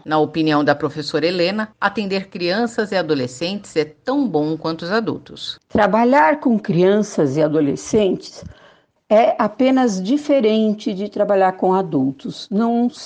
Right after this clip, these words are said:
Speaker 2: diria nem mais fácil, nem mais difícil. Eu, pessoalmente, gosto muito de trabalhar com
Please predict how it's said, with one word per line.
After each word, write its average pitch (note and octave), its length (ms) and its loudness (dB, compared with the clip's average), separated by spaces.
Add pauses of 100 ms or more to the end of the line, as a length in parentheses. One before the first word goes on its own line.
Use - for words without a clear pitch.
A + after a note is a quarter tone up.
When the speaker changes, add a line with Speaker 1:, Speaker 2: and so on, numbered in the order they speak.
Speaker 2:
diria F#3+ 380 0
nem G#3 260 0
mais B3 280 -2
fácil, G3+ 580 0
nem A#3 160 0
mais G#3+ 260 0
difícil. - 640 -6 (560)
Eu, C#4+ 220 4
pessoalmente, G3 800 0
gosto E3+ 580 0
muito G#3+ 540 2
de D#3 140 -8
trabalhar D#3+ 640 0
com - 320 -8